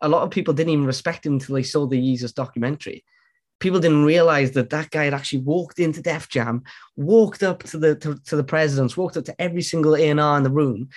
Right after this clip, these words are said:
played them the song, played All Falls Down, or, and all the other amazing, amazing now Billboard tracks that he's got.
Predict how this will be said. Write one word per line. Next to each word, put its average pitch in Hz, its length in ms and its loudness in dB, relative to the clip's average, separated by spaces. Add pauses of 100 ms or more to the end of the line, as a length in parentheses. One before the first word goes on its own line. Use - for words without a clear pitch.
(220)
played 190 380 -2
them 170 140 0
the 156 40 -2
song, 135 420 -4
played - 220 2
All 156 200 4
Falls 143 280 -6
Down, 123 380 -4
or, 120 160 -6 (380)
and 156 160 2
all 160 140 8
the 156 120 6
other 147 220 6
amazing, 165 680 2
amazing 151 540 2
now 135 160 0
Billboard 135 460 -2
tracks 123 260 -6
that 135 80 -6
he's 110 140 -4
got. 107 260 -4